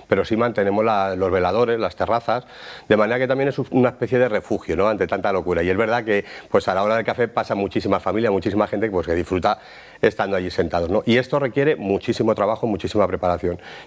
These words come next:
Ya te digo que llevo una semana sin descansar porque es que el día libre, pues, lo utilizamos para hacer la gestión de todas estas cosas que te digo. Ujú. Y me consta que los compañeros hosteleros, pues, están igual. Y los artesanos, pues, preparando también,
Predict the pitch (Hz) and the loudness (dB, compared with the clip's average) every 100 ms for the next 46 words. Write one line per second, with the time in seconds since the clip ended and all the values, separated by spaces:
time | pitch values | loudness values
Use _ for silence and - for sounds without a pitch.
0 | - 98 104 113 104 107 107 107 - 101 | 0 2 2 2 2 0 0 0 0 0
1 | 104 110 - 104 101 95 101 92 113 117 | 0 -2 -2 0 0 0 -4 -2 -4 -2
2 | 92 95 95 90 98 98 98 104 113 110 | -4 -2 -2 0 0 0 0 -2 -2 -2
3 | 104 107 98 101 98 104 92 92 101 - | 0 -2 0 0 0 -2 -4 -2 -4 -4
4 | - - - 104 101 92 101 95 95 92 | -20 -12 -2 0 0 -4 0 0 0 -2
5 | 92 90 95 101 101 95 92 95 113 127 | -2 -6 -4 -2 -4 -6 0 2 2 0
6 | 156 - 185 147 151 110 101 95 95 - | -2 -10 -10 -10 2 4 4 2 0 -2
7 | 101 107 - 90 92 98 95 101 92 95 | -2 -2 -2 -2 0 0 0 -2 0 0
8 | 104 110 95 113 95 82 87 76 - - | 0 -4 -4 -2 -2 0 -2 -4 -14 -18
9 | - 107 101 95 90 85 98 95 98 113 | 0 2 4 0 0 -4 -2 -2 -2 0
10 | 120 - 110 92 107 113 95 87 92 95 | -4 -2 -2 0 0 0 -2 -2 0 0
11 | 92 90 | 0 -2